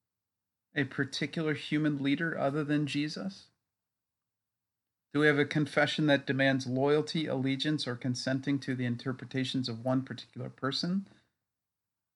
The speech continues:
or political ideology, or human institution?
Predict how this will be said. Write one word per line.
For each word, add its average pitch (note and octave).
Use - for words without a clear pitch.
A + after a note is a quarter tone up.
or C3+
political C#3
ideology, C3+
or C#3
human C3+
institution? C3+